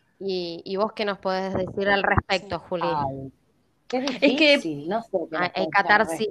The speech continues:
Speaker 1: número
Speaker 4: Dale,
Speaker 1: dos.
Speaker 4: Juli.
Speaker 3: Yo soy una persona muy intensa, así como Anto, pero yo excedo los niveles de Anto. <laughs> Soy como,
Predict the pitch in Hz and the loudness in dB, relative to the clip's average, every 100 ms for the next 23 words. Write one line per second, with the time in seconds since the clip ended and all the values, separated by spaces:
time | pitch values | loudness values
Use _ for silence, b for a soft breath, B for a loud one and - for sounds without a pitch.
0 | 202 208 202 196 185 165 160 233 208 - | -2 0 4 6 6 4 2 4 4 4
1 | 156 277 330 285 190 208 220 208 190 202 | -2 -2 0 0 0 -2 -2 0 2 0
2 | 190 180 175 165 180 170 165 175 180 165 | 0 -2 -2 -4 -6 -8 0 0 0 -2
3 | 202 226 156 151 147 190 185 185 196 165 | -4 -6 -8 -12 -12 -6 -4 -4 -8 -8
4 | - 240 196 175 190 185 202 208 208 202 | -2 2 2 2 0 0 2 2 0 0
5 | 202 208 196 226 247 - 190 202 220 202 | 0 -2 0 0 -2 -4 -8 -8 -10 -8
6 | 185 | -8